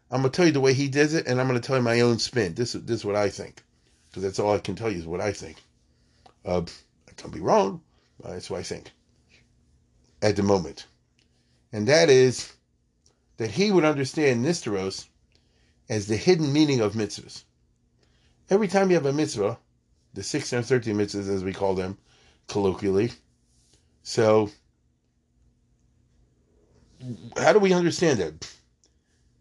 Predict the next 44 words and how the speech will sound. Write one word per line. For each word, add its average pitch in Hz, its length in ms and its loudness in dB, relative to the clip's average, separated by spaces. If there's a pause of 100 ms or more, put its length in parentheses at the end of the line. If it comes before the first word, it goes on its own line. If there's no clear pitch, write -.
(160)
Simply 214 460 0
to 120 80 0
say, 117 380 2
"Don't 151 280 4
think 123 200 0
about 104 260 0
it, 101 100 -2
shut 123 240 0
up, 117 200 -2 (480)
and 87 80 -14
just 101 160 -8
wake 135 160 4
up 135 60 0
in 117 40 0
the 110 60 0
morning 117 260 2
and 92 80 -2
put 123 160 -2
on 107 100 -2
tefillin 117 380 -2
and 95 160 -6
stuff 107 220 -8
like 101 160 -2
that, 107 220 -4
don't 110 180 -6
ask 107 160 -8
no 90 80 -6
questions," 120 500 -6 (480)
is 139 140 2
offensive 160 500 0
to 160 100 -8
the 143 80 -4
thinking 190 360 -2
mind. 220 240 -2
The - 60 -20
person 165 240 0
wants 165 120 0
to 165 60 0
know, 143 80 0
"Why 139 100 2
am 156 80 0
I 185 60 2
doing 226 260 0
it?" - 160 -6